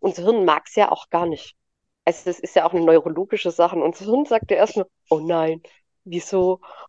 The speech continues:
warum?" Also es ist ja ganz gerne, dass sich das erstmal dagegen wehrt, weil da ist dann was Unbekanntes. Du musst dich auf neue Themen einstellen.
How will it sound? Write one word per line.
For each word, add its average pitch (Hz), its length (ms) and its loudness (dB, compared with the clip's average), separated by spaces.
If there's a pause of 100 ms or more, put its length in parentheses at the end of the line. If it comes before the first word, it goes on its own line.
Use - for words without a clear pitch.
warum?" 190 480 4 (300)
Also 190 240 2
es - 80 -16
ist - 180 -6
ja 202 100 6
ganz 190 320 2
gerne, 202 240 6
dass 202 160 2
sich 202 140 -10
das - 120 -20
erstmal 196 320 0
dagegen 190 460 2
wehrt, 196 360 4
weil 165 80 4
da 156 80 0
ist - 140 -4
dann 165 80 0
was 160 160 0
Unbekanntes. 190 920 0 (400)
Du 175 100 -4
musst 170 220 -4
dich 139 60 -2
auf - 100 -6
neue 165 280 6
Themen 190 340 0
einstellen. 165 840 2